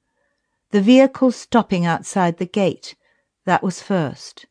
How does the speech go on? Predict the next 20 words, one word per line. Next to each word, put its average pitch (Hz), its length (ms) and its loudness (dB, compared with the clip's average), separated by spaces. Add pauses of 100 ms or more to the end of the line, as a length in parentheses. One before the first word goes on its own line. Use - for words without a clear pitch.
(360)
He 190 200 -6
trawled 240 400 6
up 247 140 4
a 247 60 2
picture 202 480 -2
of 170 120 -2
how 190 280 0
he 185 120 -2
must 175 280 -2
have 175 120 -6
looked - 480 -4 (100)
on 165 200 -2
the 165 60 -4
bike, 202 600 -4 (400)
wearing 190 340 2
a 180 40 2
baggy 196 400 2
jacket, 165 520 -4 (360)
a 190 100 0
helmet 190 600 2